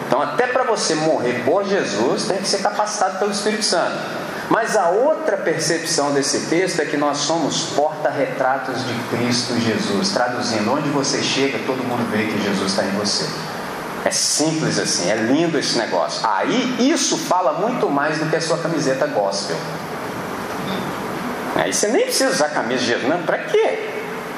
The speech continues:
Você é porta-retrato de Jesus em qualquer lugar. Então os caras falam, "André, mas como é que nós vamos entrar lá sem Bíblia?" A Bíblia é viva aí, irmão.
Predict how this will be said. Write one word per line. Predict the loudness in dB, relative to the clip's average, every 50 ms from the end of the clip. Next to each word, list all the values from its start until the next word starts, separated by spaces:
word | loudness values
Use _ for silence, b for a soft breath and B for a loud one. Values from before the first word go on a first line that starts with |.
| -8 -8 -4 0 2
Você | 2 2 2 2 2 2
é | 2 2 0 -4 -2 2
porta-retrato | 4 4 4 4 2 0 -2 0 2 2 2 2 2 2 2 0 -2 0 0 2 2 2 2 0 -2 -2 -2 -2
de | 0 0 0 2 2 2
Jesus | 2 2 2 2 2 0 -2 -2 0 0 2 2 2 0 0 2
em | 2 0 0 0 0
qualquer | 2 2 2 0 -2 -6 -6 -2 0 2 4 4 4
lugar. | 2 2 0 0 0 -2 -2 0 2 2 2 2 2 -2 -4 -6 -6 -6 -8 -8 -6 -2
Então | -2 0
os | 2
caras | 2 2 2 2
falam, | 2 0 2
"André, | 2 2 2
mas | 0 0
como | 0 0 0
é |
que | 2 2
nós | 0 2
vamos | 0 0 0
entrar | 0 2 2
lá | 2 2 2
sem | 0 0 -2 0
Bíblia?" | 0 0 2 2 2
A | 2
Bíblia | 2 0 -2 0 2 2 2
é | 0 0 0 -2
viva | 0 0 2 2 2
aí, | 2 2 2 2 2
irmão. | 2 2 4 4 4 4 4 2 2 0 -2